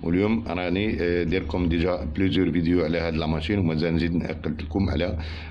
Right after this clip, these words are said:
لا ماشين كيفاش السبب كي تكون قطع لكم الخيط. آه، تبعوني باش تعرفوا، آه، وكل شيء الفيديو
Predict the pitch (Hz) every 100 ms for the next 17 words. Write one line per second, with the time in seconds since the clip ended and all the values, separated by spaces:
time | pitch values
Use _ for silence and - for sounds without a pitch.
0 | - 82 78 104 101 104 - 98 98 -
1 | - 76 90 76 - 87 71 98 98 78
2 | 76 80 73 - 107 101 78 78 90 98
3 | - - - - - 80 80 80 78 73
4 | 82 85 107 107 73 90 - 73 73 101
5 | 110 - - - - - 85 82 85 80
6 | 73 98 - 90 82 85 78 101